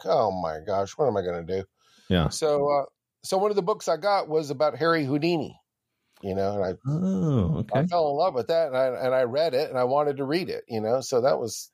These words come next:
Speaker 1: that was a big deal, you know, that, so that,
Speaker 2: Sure.
Speaker 1: that got me started, and then, you know, yeah, so then I started doing magic, and I was,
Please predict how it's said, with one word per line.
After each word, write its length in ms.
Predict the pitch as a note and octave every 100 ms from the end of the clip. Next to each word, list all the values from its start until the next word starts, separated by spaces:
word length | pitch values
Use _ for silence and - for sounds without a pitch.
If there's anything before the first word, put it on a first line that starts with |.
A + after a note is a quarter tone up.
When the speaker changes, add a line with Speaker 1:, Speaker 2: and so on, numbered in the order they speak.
| _ _
Speaker 1:
that 160 | A#2 C#3
was 100 | A2+
a 40 |
big 260 | F#2 B2+ F#2+
deal, 360 | C3+ C3+ D#2 - -
you 120 | G2
know, 180 | F#2 G2+ -
that, 160 | G#2+
so 120 | - C#3+
that, 200 | D#3 -
Speaker 2:
Sure. 320 | B2 A2+ - _ _ _ _
Speaker 1:
that 140 | F3+ F#3+
got 180 | F#3 D3+
me 100 | D3
started, 560 | - A#2+ A#2 C3+ D3+
and 160 | D3+ D3
then, 360 | D#3 D3 C3 G#3+
you 140 | D#4+
know, 140 | C4+ -
yeah, 200 | F3+ A2+
so 180 | - D3+
then 120 | D#3
I 40 | D3
started 340 | - C#3 C3
doing 320 | C3+ B2 A#2+
magic, 460 | A2+ A2 G#2+ D#3+ C#3
and 100 | A2
I 40 |
was, 200 | A2 G2